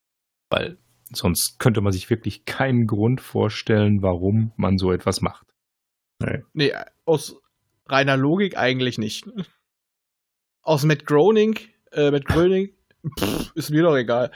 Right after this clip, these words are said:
Speaker 3: <laughs>
Speaker 1: Ich bilde jetzt einfach die komplette Gesellschaft, wie ich sie kenne, ab in Robotern. Und dann kommen, dann packe ich noch Menschen dazu, die natürlich diese Sachen dann nicht mehr machen können, weil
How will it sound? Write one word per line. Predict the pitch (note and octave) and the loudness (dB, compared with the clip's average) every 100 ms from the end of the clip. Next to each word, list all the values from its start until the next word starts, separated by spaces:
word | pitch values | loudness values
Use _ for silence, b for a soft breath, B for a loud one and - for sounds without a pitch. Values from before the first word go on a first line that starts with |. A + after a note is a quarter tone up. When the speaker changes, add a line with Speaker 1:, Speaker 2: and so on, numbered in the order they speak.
| B B | B B
Speaker 3:
<laughs> | D3 - G#3 - G3+ - | -6 -2 -2 0 -4 4
Speaker 1:
Ich | C3 G#2+ | 4 4
bilde | - C#3+ C3 | 0 2 4
jetzt | A#2+ - | 2 2
einfach | A#2+ C3+ A#2 | 0 0 -2
die | G#2+ | -2
komplette | A#2 G#2 B2 B2 C3 | -2 -2 -2 -2 -2
Gesellschaft, | G#2+ F#2 G#2 C3+ B2+ A2+ | -4 -2 -2 -2 -4 -2
wie | G#2 F#2+ | -4 -2
ich | C#3+ - | -4 -4
sie | D#3 | -4
kenne, | - D3+ D#3 - | 0 0 0 -4
ab | - B2 - _ | -4 -4 -4 _
in | A2 | 0
Robotern. | G#2 G2 F#2+ F2+ E2 D2+ - _ | 2 2 2 0 -4 -8 -12 _
Und | A2+ | 0
dann | B2 | 0
kommen, | - G#3 F3 _ | 2 -2 -2 _
dann | - G#3+ D#3 D3+ - _ | -2 0 0 -2 -4 _
packe | - A#2+ | -10 -8
ich | - | -2
noch | C3 | -2
Menschen | - G#2 - F#2 | 0 -2 -2 -4
dazu, | D#2+ - - - _ _ _ b b _ _ | -4 -6 -8 -12 _ _ _ b b _ _
die | G#2+ | 0
natürlich | G#2 - G#2+ | 0 2 -4
diese | A#2+ D3 E3+ | -4 -4 -2
Sachen | E3 - | -2 0
dann | D3 C#3 | 0 0
nicht | F#3 | 2
mehr | A2+ | 2
machen | F#2 - G2 | 2 -2 -6
können, | - A#2+ F3+ | -2 -2 -2
weil | A#2 G#2 A2+ | 0 2 0